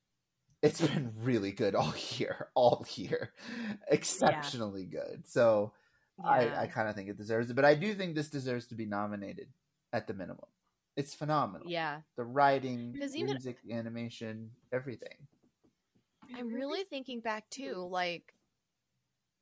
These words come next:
Speaker 2: w-, like, what, what were the other, like, mash?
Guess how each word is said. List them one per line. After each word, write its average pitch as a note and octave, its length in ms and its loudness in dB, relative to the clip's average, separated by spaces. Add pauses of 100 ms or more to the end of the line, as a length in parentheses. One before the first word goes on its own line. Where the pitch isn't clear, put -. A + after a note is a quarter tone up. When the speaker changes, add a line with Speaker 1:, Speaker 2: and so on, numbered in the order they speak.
(420)
Speaker 2:
w-, G3+ 280 -18 (140)
like, A3+ 260 -2
what, B3 320 -6
what C4 320 -10
were E4+ 280 -8 (100)
the A#3+ 180 -6
other, A3+ 600 -6 (680)
like, G#3+ 200 -8
mash? F#3+ 760 -6